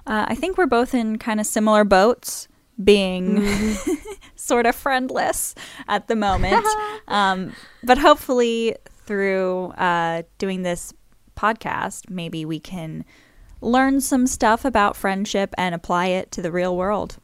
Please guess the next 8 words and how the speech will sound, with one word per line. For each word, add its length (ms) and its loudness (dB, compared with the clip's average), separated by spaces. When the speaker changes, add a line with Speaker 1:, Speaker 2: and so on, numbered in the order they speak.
Speaker 2:
Agreed. 520 6
Speaker 1:
Yeah. 260 -2
Speaker 2:
Agreed. 440 2
Speaker 1:
So 360 2
that 180 6
about 500 4
wraps 460 0
up 280 -2